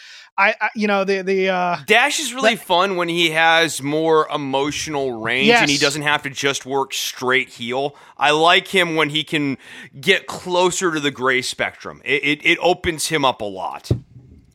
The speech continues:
Speaker 1: This was two teams being very close to the gray spectrum, and I loved it. It, it's, it's, it's the type of thing which can really, really work because they're such great technicians, but it might not work because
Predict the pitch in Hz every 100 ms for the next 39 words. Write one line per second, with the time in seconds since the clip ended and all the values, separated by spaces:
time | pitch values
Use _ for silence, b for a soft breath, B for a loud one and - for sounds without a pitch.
0 | b b b b 440 508 508 - 339 -
1 | 302 320 294 208 208 254 214 226 208 -
2 | 247 254 254 196 214 254 277 - 196 185
3 | 202 202 196 190 190 269 202 170 196 220
4 | 220 208 202 - 208 - - 202 208 -
5 | 277 294 269 - 240 233 233 226 B B
6 | B B B 196 214 208 - - _ _
7 | _ _ - 214 196 214 269 262 240 226
8 | 190 180 240 262 233 214 190 190 - 226
9 | - 202 233 - 233 226 196 214 269 208
10 | 208 196 185 208 247 196 214 262 190 190
11 | - 175 190 180 175